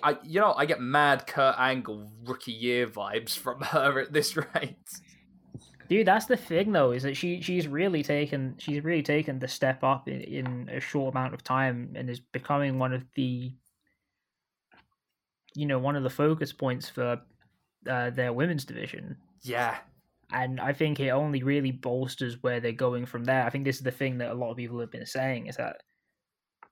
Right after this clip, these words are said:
Speaker 2: they invested a lot of stock in younger wrestlers who maybe had less experience. And, and I think, unfortunately, a thing that A E W still m-, might have is that they are still kind of lacking that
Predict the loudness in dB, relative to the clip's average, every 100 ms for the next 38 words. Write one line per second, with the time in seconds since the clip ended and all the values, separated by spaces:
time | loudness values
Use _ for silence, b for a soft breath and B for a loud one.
0 | -2 2 2 2 2 0 2 2 2 2
1 | -2 -4 -2 0 0 -2 -2 -2 -4 -10
2 | _ _ _ _ _ _ _ _ _ _
3 | _ _ _ _ _ -4 0 2 2 2
4 | 2 2 2 0 -4 -2 -6 -4 -2 -2
5 | 0 0 0 0 -2 -2 -8 -8 -6 -2
6 | 0 0 -2 -6 -4 -4 -4 -10 _ _
7 | _ _ b b b b 0 2 6 4
8 | 4 2 2 2 2 2 2 -2 -2 0
9 | 0 0 -2 -8 -6 -6 -4 -8 -10 -6
10 | -2 0 -2 -2 0 2 0 -4 -2 0
11 | 0 0 0 0 -2 -4 -2 0 0 -2
12 | -6 -4 -2 0 -2 -6